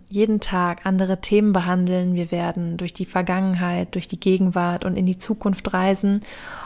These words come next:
und Emotionen auflösen, die dich blockieren, über Glaubenssätze sprechen, Vergebungsrituale machen, ähm, über alle möglichen Themen sprechen, die dich beschäftigen, gesundes Grenzen setzen, deine Potenziale zu erkennen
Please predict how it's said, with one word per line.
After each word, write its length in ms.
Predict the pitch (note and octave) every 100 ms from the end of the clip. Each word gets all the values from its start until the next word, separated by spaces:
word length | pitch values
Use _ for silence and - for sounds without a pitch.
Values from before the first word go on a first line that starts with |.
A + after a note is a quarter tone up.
| - -
und 340 | G3 F#3 F3+
Emotionen 640 | G3+ G3 G3 - G3+ G3
auflösen, 560 | - F#3 - F#3+ F3+ F3+
die 80 | F3+
dich 180 | F3 -
blockieren, 560 | F3+ - - F3+ F3
über 200 | F3 G3
Glaubenssätze 720 | F#3+ F#3 F3+ F3+ - F3 -
sprechen, 640 | F3 - F3 E3 F3+ E3+ F3
Vergebungsrituale 1160 | - F#3 G3+ G3 F#3+ - G3 - - F3+ F3+ F3
machen, 500 | F3 F3 - F3 E3+ - - - - - - - - -
ähm, 480 | F#3 F3+ F3 F3 F3 -
über 380 | G3+ G3 F#3+ F#3
alle 180 | G3+ G#3
möglichen 460 | G3 - F#3 G3
Themen 240 | - G3 G3
sprechen, 420 | - G3 F3+ F#3+
die 100 | G3
dich 220 | G3 -
beschäftigen, 880 | F3 - F3 - - F3 E3+ E3+ E3+
gesundes 540 | F#3+ F3+ G3+ G3+ F#3+
Grenzen 480 | - F#3 F#3 - F3
setzen, 480 | F3 E3+ - E3+ E3+
deine 220 | F3 F#3
Potenziale 760 | - G3 F#3+ F3+ G3 F3+ F3+
zu 160 | - -
erkennen 640 | E3 - - F3+ F3 F3